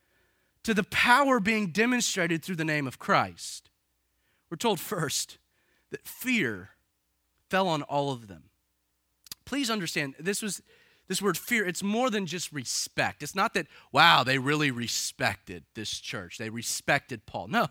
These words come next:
the Greek word is phobos, from which we get our word phobia. It,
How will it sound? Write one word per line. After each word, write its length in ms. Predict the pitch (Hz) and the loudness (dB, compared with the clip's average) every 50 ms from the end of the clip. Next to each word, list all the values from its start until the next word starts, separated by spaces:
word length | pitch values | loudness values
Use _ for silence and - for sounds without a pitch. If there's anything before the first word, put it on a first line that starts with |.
| 139 - _ - - - - - _ _ _ | -4 -12 _ -20 -20 -20 -20 -20 _ _ _
the 120 | 160 175 | -2 -2
Greek 340 | 160 160 202 277 320 226 - | -2 0 2 2 2 2 2
word 240 | 165 202 208 196 180 - | 0 2 2 2 2 2
is 240 | 165 156 - - - - | 0 -2 -2 -4 -6 -8
phobos, 960 | - - - 202 208 208 165 139 113 107 101 - - - - - - - - - _ _ _ _ _ _ _ _ _ | -6 0 2 4 4 4 4 2 0 -2 -6 -8 -8 -8 -8 -8 -10 -12 -16 -20 _ _ _ _ _ _ _ _ _
from 160 | - 202 208 208 | -6 -4 -2 0
which 180 | 226 - - | 0 -2 0
we 140 | 185 247 233 | 0 0 2
get 160 | 185 226 247 | 2 2 4
our 180 | 190 202 247 240 | 4 4 4 6
word 180 | 208 196 190 | 4 2 2
phobia. 640 | - - - 226 214 220 202 160 170 127 98 - - - _ _ _ _ _ _ _ _ _ _ _ _ _ _ _ _ _ _ | 0 -2 0 2 2 2 2 0 -2 -2 -2 -4 -8 -14 _ _ _ _ _ _ _ _ _ _ _ _ _ _ _ _ _ _
It, 120 | - 220 | -8 -4